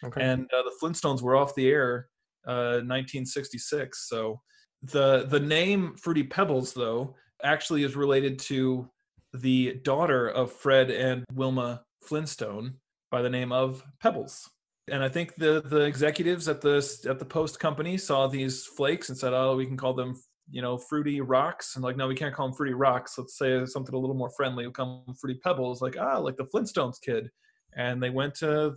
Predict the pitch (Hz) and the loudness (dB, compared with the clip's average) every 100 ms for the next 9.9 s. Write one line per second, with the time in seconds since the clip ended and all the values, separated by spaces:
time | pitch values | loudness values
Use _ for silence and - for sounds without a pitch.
0 | - 135 127 143 143 147 135 139 - 143 | -6 -4 0 0 0 -2 -2 -4 0 0
1 | 143 170 156 127 120 127 135 131 127 131 | 2 0 0 0 -6 -4 -4 -2 -2 -2
2 | 131 139 143 131 139 135 135 143 131 131 | -4 -2 -4 -4 -4 0 2 2 0 -2
3 | 131 - 131 131 131 131 - 143 151 - | -4 -2 2 2 2 -2 -4 -2 -4 -6
4 | 147 143 143 147 143 151 156 160 160 143 | -4 -2 0 -2 -4 -8 -8 -8 -12 -12
5 | 156 214 - - _ _ - - 214 226 | -8 -6 -6 -12 _ _ -6 0 6 8
6 | 190 151 143 131 - 135 131 151 120 113 | 8 6 4 2 0 0 4 4 4 4
7 | 180 123 110 113 131 123 - 151 143 139 | 4 4 -2 4 6 6 6 2 4 6
8 | 151 - 131 123 113 113 117 127 117 120 | 4 4 4 4 2 -4 -4 -4 0 2
9 | 139 110 107 _ _ 170 170 151 | 2 0 -4 _ _ 2 6 6